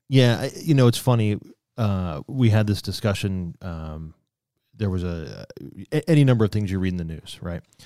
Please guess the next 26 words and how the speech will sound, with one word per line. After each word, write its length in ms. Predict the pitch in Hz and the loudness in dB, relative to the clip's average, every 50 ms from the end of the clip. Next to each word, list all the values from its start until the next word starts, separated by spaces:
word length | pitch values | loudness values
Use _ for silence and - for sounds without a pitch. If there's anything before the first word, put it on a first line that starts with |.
| - _ _ _ - | -20 _ _ _ -6
Um, 460 | 95 87 82 80 76 76 78 78 - _ | -4 -4 -4 -4 -6 -10 -12 -14 -16 _
but, 380 | _ 104 95 92 80 80 - - | _ -6 -6 -4 -4 -6 -6 -6
uh, 320 | 90 80 76 78 78 76 71 | -6 -4 -4 -6 -8 -8 -10
my 220 | 78 82 80 78 78 | -10 -10 -10 -8 -2
mother-in-law 800 | 85 104 113 107 98 92 90 90 87 85 85 85 85 85 80 - _ - | 2 2 4 4 2 0 -2 -2 -2 -2 -2 -2 -4 -6 -8 -10 _ -10
and, 440 | 90 85 82 78 78 78 78 - _ _ - - 98 _ | -10 -8 -10 -10 -12 -14 -16 -18 _ _ -20 -20 -20 _
you 140 | - 95 87 | -18 -16 -14
know, 180 | 82 82 80 - - - _ - _ _ _ | -12 -12 -14 -16 -18 -20 _ -20 _ _ _
my 100 | 92 82 | -18 -12
wife's 240 | 80 90 95 90 - | -8 -6 -6 -6 -4
side 120 | - 98 87 | -6 -6 -6
of 60 | 82 | -6
the 40 | 85 | -10
family 380 | - - 92 87 87 85 82 82 | -10 -10 -8 -8 -8 -8 -8 -10
and 80 | 82 | -10
stuff, 260 | - - 85 80 - | -10 -12 -12 -12 -14
were, 140 | - 60 - | -16 -16 -12
they 100 | 87 87 80 | -12 -10 -10
were 80 | 82 | -10
very, 280 | 82 90 117 120 123 117 | -2 2 4 6 6 6
very 180 | 110 107 98 98 | 6 4 4 4
worried 240 | 92 92 92 90 85 | 2 2 2 0 0
about 240 | 85 90 87 90 - | -2 -2 -4 -2 -4
this 180 | 90 85 - | -6 -8 -6
thing. 320 | - - 92 87 87 87 85 | -6 -6 -6 -6 -6 -6 -8
And, 160 | 80 78 | -8 -10